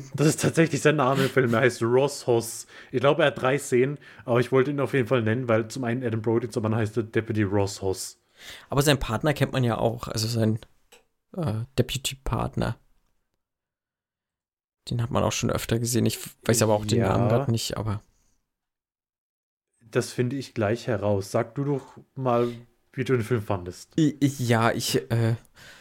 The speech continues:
Speaker 2: wie gesagt, ich hab den deutlich besser in Erinnerung gehabt und ich hab auch noch immer relativ viele Prä-, äh, Szenen präsent im Kopf gehabt. Und ich wusste auch noch, wer die beiden Mörder sind. Es ist ja zum einen halt Jill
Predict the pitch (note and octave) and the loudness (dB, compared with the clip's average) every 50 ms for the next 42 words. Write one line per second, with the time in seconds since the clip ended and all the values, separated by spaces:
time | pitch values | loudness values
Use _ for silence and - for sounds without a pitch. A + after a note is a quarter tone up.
0 | - - - _ _ _ _ _ - A#2+ D3 F#3 G#3 E3+ E3+ E3 D3+ E3 F3 F3 | -20 -20 -20 _ _ _ _ _ -8 -4 -2 0 4 4 4 4 4 2 0 4
1 | - E3+ D3 C3+ C3+ C#3+ - D3 C3+ - - C#3 - - C3 A2 D2 F#2 C3+ C3 | 4 2 4 4 2 2 2 0 -4 0 0 0 2 2 2 0 2 2 2 2
2 | A#2+ F2 G#2+ C#3 C#3+ C3 C3 C3 B2+ B2+ B2+ B2 A#2+ C#3 C3+ C3+ - - - - | 2 2 2 2 2 4 4 2 2 2 0 0 0 -2 -2 -2 -2 -6 -6 -6
3 | - _ - B2+ B2+ C3+ C#3+ C3+ D3 C#3 - E3+ D3+ C3+ B2+ - - F3+ F#3 G3 | -6 _ 0 2 4 4 4 2 0 2 2 2 2 2 2 0 -2 0 2 2
4 | F3 D3 C3 - C3 - C3+ C3 C#3+ C3+ - - C3 - - C3+ C3 C3 - - | 2 2 0 -2 -2 0 2 2 2 2 0 -2 -6 -4 0 0 2 2 2 0
5 | C3 A#2+ - - - - A2+ A#2 - - - - C#3+ C#3 C#3 C3 C3+ - - B2 | 2 0 0 -2 0 2 2 2 0 0 0 2 4 4 2 2 0 0 0 0
6 | A#2 B2 B2+ C3 - - A#2+ - - C3+ - - - - - F#2 F2 - - - | 2 4 2 2 2 -2 -4 0 0 -2 -2 -2 -8 -6 -4 -4 -4 -6 -8 -16
7 | - - - - - - - - - _ _ _ _ _ _ _ _ _ _ _ | -18 -18 -18 -20 -20 -20 -20 -20 -20 _ _ _ _ _ _ _ _ _ _ _
8 | - C3+ C#3+ C#3 - D#3+ D#3 - - - - - B2 C3 C#3 C3+ C3 C3+ B2 B2 | 2 2 2 2 4 2 2 4 4 2 2 4 2 4 4 2 2 2 2 2
9 | A#2+ A#2+ A#2+ B2 B2 A#2+ A#2+ A#2+ G#2+ - - - A2+ A2 A#2 B2 A#2 A#2 A2+ - | 2 0 -2 -2 -2 0 2 2 0 0 2 2 2 2 4 4 2 2 2 0
10 | - - A2 A2 G2+ G#2+ A#2 A2+ A2 G#2+ A2 A2 G#2+ G#2+ G#2+ G#2+ - - - - | 0 0 2 2 4 4 4 2 2 2 0 0 0 0 0 -2 -4 -4 -2 2
11 | - A#2 A2+ - - A#2 A2+ - - F#2 A2+ A2+ A2+ A2+ A2 A2 A#2 A2+ G#2+ G#2+ | 2 2 2 2 0 -2 -2 0 2 2 2 4 2 2 0 0 0 0 2 2
12 | G#2 G#2 G#2+ - _ _ _ _ _ _ - - - B2 A2+ A2+ A2 - | 2 2 0 -2 _ _ _ _ _ _ -6 0 2 2 4 4 2 0